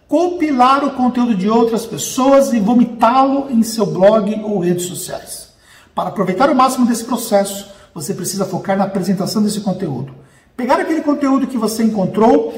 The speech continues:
aproveitá-lo para criar um novo conteúdo que oferece uma perspectiva pessoal única.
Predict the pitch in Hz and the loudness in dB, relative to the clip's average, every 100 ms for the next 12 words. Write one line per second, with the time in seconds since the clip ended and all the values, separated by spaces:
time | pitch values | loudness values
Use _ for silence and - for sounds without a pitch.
0 | - - - 311 - 294 254 - 247 240 | -12 -12 -4 -4 0 0 2 0 0 -2
1 | 226 214 220 226 233 214 208 254 392 392 | -4 0 2 6 6 8 8 8 6 4
2 | 320 277 262 240 - 240 208 226 240 226 | 2 2 4 2 0 -2 0 0 2 2
3 | 226 226 - - 320 - - 320 - - | 2 0 -10 -6 -4 -4 -6 -8 -8 -4
4 | 220 214 233 233 - - - - - 208 | -2 0 0 -2 -6 -16 -20 -16 -8 -6
5 | - 180 175 185 180 - - 160 156 135 | -4 -2 0 -2 -4 -14 -12 -6 -4 -4
6 | 135 | -8